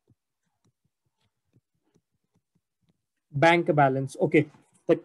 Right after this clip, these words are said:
cash in hand amount आहे पंच्याहत्तर आणि दुसरी आहे एकोणतीस. ठीक आहे, तर amount खाली लिहून घ्या, पंच्याहत्तर हजार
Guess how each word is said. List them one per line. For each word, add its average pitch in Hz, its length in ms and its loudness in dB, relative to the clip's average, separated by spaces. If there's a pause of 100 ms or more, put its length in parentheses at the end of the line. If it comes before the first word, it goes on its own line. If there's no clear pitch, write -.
cash 190 280 2
in 190 120 2
hand 202 260 0
amount 165 360 2
आहे 180 80 2
पंच्याहत्तर 180 720 0
आणि 160 180 0
दुसरी 156 340 -2
आहे 165 200 2
एकोणतीस. 151 600 -2 (100)
ठीक 165 120 -6
आहे, 143 100 -4
तर 143 60 -4
amount 147 300 -6
खाली 147 240 -8
लिहून 156 200 -6
घ्या, 156 120 -8 (3250)
पंच्याहत्तर 160 760 -4
हजार 147 460 -4